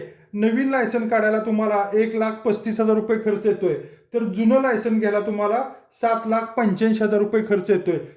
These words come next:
हे आपण कमीत कमी खर्चानं काढलेलं आहे. कदाचित तुम्हाला हे लायसन तीन लाखाला मिळत असेल तर तुम्ही हे तीन लाख करा, तुम्हाला हे लायसन आठ लाखाला मिळत असेल तर आठ लाख धरा तुमच्या इथं.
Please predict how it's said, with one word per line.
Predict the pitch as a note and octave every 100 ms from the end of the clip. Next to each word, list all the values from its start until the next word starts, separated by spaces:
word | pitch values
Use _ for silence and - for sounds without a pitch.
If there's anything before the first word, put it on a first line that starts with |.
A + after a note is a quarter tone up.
| _
हे | A3
आपण | A3 A#3 A3+
कमीत | A3+ A3+ A#3 A3+
कमी | A#3+ G#3 E3+ D3+ - _ _ _ _ _ _ _
खर्चानं | A3 A3 A3+ A3
काढलेलं | A3+ A#3 F#3+ F3+
आहे. | F3+
कदाचित | G#3+ G#3 A3 A3+
तुम्हाला | A#3 A3 A3+ A3
हे | A3
लायसन | A3 G#3+ A3+ A3+ A3+ - _ -
तीन | A#3+
लाखाला | A#3+ B3 A#3+ A#3+
मिळत | A3+ A#3 A#3
असेल | A3 A3+ A3
तर |
तुम्ही | A3+ A3+ A#3
हे | A3
तीन | A#3+ C4 A#3+
लाख | A#3 G3
करा, | F#3 E3 D3+ - _ -
तुम्हाला | G#3+ A3+
हे | A3+
लायसन | A3+ A3 A3+ A3
आठ | A3+ A#3+
लाखाला | B3 A3+ A3+
मिळत | A3 A3+ A3
असेल | A3 A3
तर | A3+ A3+
आठ | A3+ A3+
लाख | A3+ G3+
धरा | F#3 D#3 - - _ _ _
तुमच्या | A3 F#3+ A3+
इथं. | A3 A3+ A3+ A#3